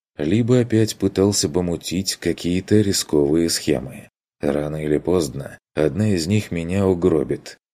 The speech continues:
Я не Ося Бендер, который знал четыреста относительно честных способов заработка.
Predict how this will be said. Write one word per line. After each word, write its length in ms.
Я 240
не 160
Ося 400
Бендер, 520
который 480
знал 360
четыреста 960
относительно 760
честных 560
способов 840
заработка. 1040